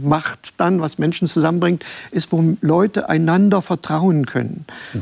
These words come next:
Speaker 1: Und Jesus sagt, es ist möglich, wenn sie mir vertrauen. Dann entsteht das.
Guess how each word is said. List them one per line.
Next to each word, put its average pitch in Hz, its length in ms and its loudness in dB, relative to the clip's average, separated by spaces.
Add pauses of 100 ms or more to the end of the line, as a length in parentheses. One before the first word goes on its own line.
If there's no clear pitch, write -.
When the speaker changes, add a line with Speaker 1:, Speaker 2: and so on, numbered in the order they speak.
Speaker 1:
Und 147 180 -2
Jesus 185 280 4
sagt, 196 220 -2
es 165 120 -4
ist - 180 -2
möglich, 208 480 4
wenn 196 140 4
sie 185 180 4
mir 196 240 6
vertrauen. 156 640 -4 (1500)
Dann 185 160 2
entsteht 170 500 0
das. - 340 -10